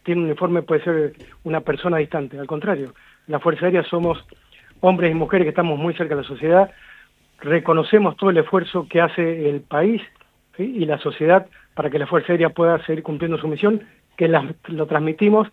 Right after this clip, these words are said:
a través de este, digamos, caricia que le brindamos a ustedes con un pasaje de aviones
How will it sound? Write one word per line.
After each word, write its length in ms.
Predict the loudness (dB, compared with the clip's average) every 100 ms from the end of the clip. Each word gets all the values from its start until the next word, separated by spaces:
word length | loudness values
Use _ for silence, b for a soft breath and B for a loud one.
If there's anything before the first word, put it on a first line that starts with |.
| b b
a 100 | -10
través 340 | -2 2 2 0 -12 b b -6
de 160 | -2
este, 340 | 0 2 0 -2 _ _
digamos, 280 | -4 -2 -4 _ _ _
caricia 440 | 2 2 2 -2
que 80 | -2
le 80 | -4
brindamos 280 | -2 -2 0
a 20 |
ustedes 240 | 0 0
con 140 | 0 -2
un 100 | 2
pasaje 340 | 0 0 -2
de 60 | 0
aviones 300 | 2 0